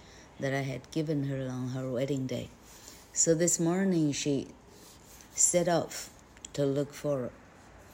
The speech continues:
to look for it in the woods and boathouse.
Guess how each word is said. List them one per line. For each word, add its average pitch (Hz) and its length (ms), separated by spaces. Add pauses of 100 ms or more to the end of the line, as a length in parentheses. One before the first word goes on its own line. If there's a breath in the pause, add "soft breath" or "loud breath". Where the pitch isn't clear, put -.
(380 loud breath)
to - 80
look 175 240
for 143 200
it 123 300
in 147 200
the 143 100
woods 156 480 (220)
and 156 200
boathouse. 151 920